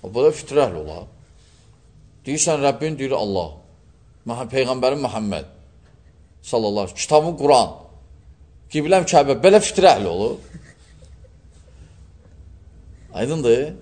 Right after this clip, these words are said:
Ona görə, e, əlhamdülillah, biz bir adamı demirik, bir dənə Peyğəmbər sallallahu aleyhi ve sellem təyin eləyən şəxslərdən istisna ola-, olmaqla demirik, ha, filankəs cənnətli idi.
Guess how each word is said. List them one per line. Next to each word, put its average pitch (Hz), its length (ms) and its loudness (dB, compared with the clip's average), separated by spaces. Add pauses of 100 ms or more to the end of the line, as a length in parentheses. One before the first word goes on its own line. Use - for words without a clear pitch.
(640)
Ona 208 200 -4
görə, 208 220 4 (380)
e, - 80 -6 (720)
əlhamdülillah, 143 480 -6 (100)
biz 139 380 -8 (1040)
bir 135 260 0
adamı 113 300 -4
demirik, 113 340 -8
bir 117 100 -12
dənə 110 200 -4
Peyğəmbər 110 380 -4
sallallahu 104 280 -6
aleyhi 104 140 -10
ve 101 40 -18
sellem - 40 -14
təyin 110 220 -6 (100)
eləyən 107 320 -6 (140)
şəxslərdən 101 560 -10
istisna - 440 -12
ola-, 98 360 -8
olmaqla 107 440 -8 (600)
demirik, 135 280 -8
ha, 104 100 -4
filankəs 113 540 -6
cənnətli 92 480 -8
idi. - 120 -20